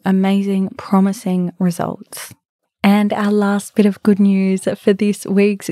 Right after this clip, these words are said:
good news section is that the African elephant population has stabilized in the southern heartlands.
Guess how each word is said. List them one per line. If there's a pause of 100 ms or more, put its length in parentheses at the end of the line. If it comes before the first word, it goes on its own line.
(100)
good
news
section (480)
is
that
the
African
elephant (100)
population (280)
has
stabilized
in
the
southern
heartlands.